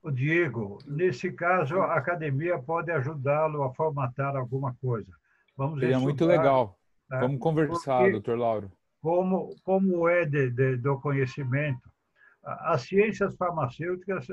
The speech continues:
Speaker 1: constituem dez grandes blocos de tudo aquilo que está relacionado com medicamentos. Desde a prospecção, né, os insumos, a síntese,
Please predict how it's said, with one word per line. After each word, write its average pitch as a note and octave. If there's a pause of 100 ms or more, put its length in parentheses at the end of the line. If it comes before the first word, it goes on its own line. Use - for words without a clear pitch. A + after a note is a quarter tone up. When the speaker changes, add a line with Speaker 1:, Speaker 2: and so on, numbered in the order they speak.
(220)
Speaker 1:
constituem F3
dez E3
grandes E3
blocos C3+ (760)
de C#3
tudo G3
aquilo D3+
que -
está D#3
relacionado C3
com C3
medicamentos. F#2 (800)
Desde D#3
a C#3
prospecção, C#3 (460)
né, C3 (300)
os B2
insumos, C#3+
a G2+
síntese, D3